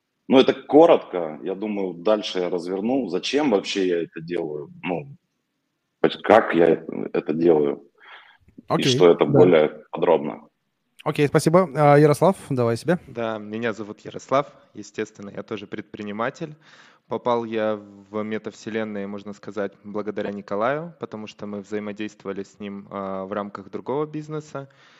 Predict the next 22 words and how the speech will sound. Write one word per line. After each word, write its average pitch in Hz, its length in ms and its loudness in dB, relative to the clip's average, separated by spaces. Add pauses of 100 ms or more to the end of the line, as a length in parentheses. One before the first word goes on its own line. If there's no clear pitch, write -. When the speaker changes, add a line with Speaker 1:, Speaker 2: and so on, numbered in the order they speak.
(200)
Speaker 3:
Мы 107 260 -6
интенсивно 104 640 -10
работали, 101 600 -8 (140)
а, 98 240 -10
на 101 160 -6
рынке 107 340 -8
дох, 127 460 -8
это 98 240 -10
рынок 95 320 -10
Digital 98 420 -10 (160)
Out 92 60 -14
of 92 120 -12 (100)
Home. 131 280 -6 (540)
А, 95 320 -8
то 95 140 -10
есть - 180 -14
это 101 160 -10
цифровая, 101 840 -6 (140)
а, 98 280 -10
реклама 98 440 -8
как - 220 -18
раз-таки, 95 640 -12